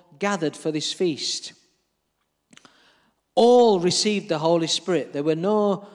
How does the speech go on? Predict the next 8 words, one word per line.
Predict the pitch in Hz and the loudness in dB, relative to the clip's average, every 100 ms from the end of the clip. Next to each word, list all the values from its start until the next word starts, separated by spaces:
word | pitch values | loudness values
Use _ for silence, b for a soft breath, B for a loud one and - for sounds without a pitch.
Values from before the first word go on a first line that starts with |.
| B B _ _ _ | B B _ _ _
haves | - 180 170 151 143 | -10 -4 -2 -2 -2
and | 156 | -2
have-nots. | 135 151 123 135 170 139 - - - - _ - | -2 -6 -4 -2 -2 -2 -4 -6 -6 -8 _ -4
All | 202 226 220 | 0 2 2
received | 180 170 - 196 156 | 0 -4 -4 -6 -6
the | 135 | -6
Holy | 151 151 | -6 -6
Spirit. | - - 165 | -10 -6 -6